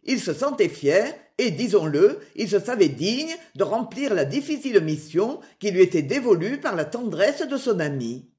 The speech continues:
Après avoir promené sur les Saxons un regard étincelant, il se découvrit, et, la main appuyée sur le bras de Petit-Jean,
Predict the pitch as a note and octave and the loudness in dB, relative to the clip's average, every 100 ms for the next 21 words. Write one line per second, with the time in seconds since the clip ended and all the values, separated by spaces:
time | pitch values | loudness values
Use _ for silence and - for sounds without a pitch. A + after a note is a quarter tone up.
0 | _ _ _ _ _ _ - G#3 B3 D4+ | _ _ _ _ _ _ -8 -6 -4 0
1 | C#4+ G3+ - C#4 C#4 B3+ B3 E3+ D#3+ D#3 | 0 0 0 -2 0 -2 -2 -2 -4 -4
2 | E3+ - B3+ C4 D#3+ D#3+ F3 D3 C#3 - | -6 -4 -4 -2 -2 0 0 -2 -4 -4
3 | B3+ - C3+ C#3 A3 - - _ - G#3+ | -6 -4 -4 -2 -4 -8 -18 _ -6 -2
4 | F3+ D3+ B3+ A3 D3+ C#3 G3+ C#4 - _ | 2 2 2 0 -2 0 0 -2 -10 _
5 | _ G#3 C#4+ B3+ E3+ D3+ E3+ - A#3 B3 | _ 2 4 0 -4 -2 -4 -4 -6 -4
6 | A#3+ E3+ D3+ F#3 C4 B3+ A#3+ F#3 D#3 C3+ | -4 -4 -4 -4 -2 -4 -4 -4 -2 -2
7 | C3+ D#3+ A#3+ | -2 -4 -6